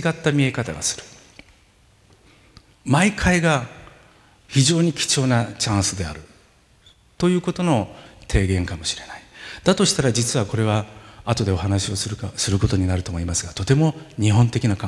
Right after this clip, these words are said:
え方なんです。なんでこれが日本的なんだろうかということは、また後ほどゆっくりお話をしますけれども、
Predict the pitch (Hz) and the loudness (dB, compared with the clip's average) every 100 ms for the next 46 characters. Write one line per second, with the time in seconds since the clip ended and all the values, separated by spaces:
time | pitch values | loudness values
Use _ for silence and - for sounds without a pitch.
0 | 87 82 82 85 80 82 82 - - _ | -6 -6 -8 -10 -12 -14 -10 -10 -12 _
1 | _ _ _ _ - - - - - 117 | _ _ _ _ -20 -20 -20 -16 -2 2
2 | 214 208 156 131 120 107 110 117 101 95 | 2 2 0 0 0 -2 -4 -4 -2 -4
3 | 80 - - - - _ _ _ _ _ | -6 -12 -16 -18 -18 _ _ _ _ _
4 | _ _ _ _ - 127 127 135 110 95 | _ _ _ _ 0 2 2 0 0 0
5 | 90 90 87 - 95 92 95 98 98 113 | -2 -6 -8 -8 -4 -2 0 -2 2 2
6 | 98 - 104 101 107 123 120 - 90 90 | 0 0 -2 0 -2 -2 -4 -4 -4 -2
7 | 90 | -2